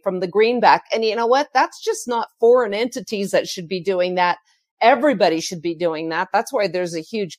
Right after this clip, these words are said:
uh, push for crypto or precious metals, or as I like to say,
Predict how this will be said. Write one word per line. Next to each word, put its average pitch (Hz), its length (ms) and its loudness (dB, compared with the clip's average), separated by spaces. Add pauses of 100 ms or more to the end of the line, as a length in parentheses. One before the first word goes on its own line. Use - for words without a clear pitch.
(120)
uh, 160 140 2 (100)
push 202 280 -2 (340)
for 175 160 -2
crypto 147 640 2 (220)
or 185 160 2
precious 190 520 0
metals, 185 500 -2 (280)
or 185 360 6
as 170 180 0
I 190 180 6
like 180 260 4
to 196 100 -8
say, 185 400 -2